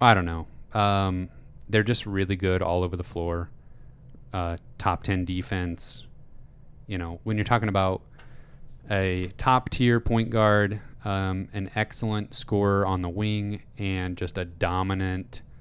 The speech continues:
finisher down low and rim protector, that's kind of the three-headed monster that is gonna, like, put you in the Final Four. Like, if you were gonna construct a college basketball team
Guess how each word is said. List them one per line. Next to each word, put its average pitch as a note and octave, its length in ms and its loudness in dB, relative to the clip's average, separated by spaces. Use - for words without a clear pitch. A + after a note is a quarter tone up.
finisher F#2+ 580 0
down F2+ 320 0
low F2+ 420 0
and F2 360 -6
rim F#2 160 0
protector, F#2+ 680 -2
that's B2 760 0
kind A2+ 340 2
of G#2+ 540 0
the G2 380 2
three-headed G2+ 540 0
monster F#2+ 640 -2
that F#2+ 200 -2
is F#2 120 -4
gonna, F#2 320 0
like, F2 240 -6
put G2+ 160 2
you F#2 140 0
in F2+ 60 0
the E2+ 80 -2
Final F2 280 0
Four. F2 300 -8
Like, F#2 120 -4
if G2 200 -4
you A2+ 160 4
were A2 160 4
gonna G2 200 2
construct - 680 -4
a F2+ 80 -4
college F#2 320 0
basketball F#2+ 400 0
team A2+ 380 -2